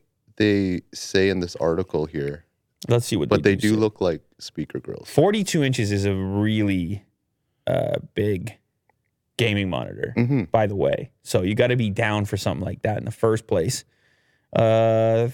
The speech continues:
Speaker 2: oh, so this is forty-eight. Never mind forty-two.
Speaker 1: Yeah.
Speaker 2: They got up to forty-eight.
Speaker 1: But in their code, it says forty-two, which is confusing.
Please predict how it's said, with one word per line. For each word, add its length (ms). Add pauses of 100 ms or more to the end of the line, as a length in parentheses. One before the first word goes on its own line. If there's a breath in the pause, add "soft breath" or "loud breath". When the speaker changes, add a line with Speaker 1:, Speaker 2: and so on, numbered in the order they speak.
(140)
Speaker 2:
oh, 100
so 100
this 100
is 120
forty-eight. 680
Never 220
mind 260
forty-two. 600 (760)
Speaker 1:
Yeah. 320 (100)
Speaker 2:
They 100
got 160
up 120
to 120
forty-eight. 840 (160)
Speaker 1:
But 240 (420)
in 140
their 140
code, 420
it 160
says 240
forty-two, 600
which 180
is 100
confusing. 540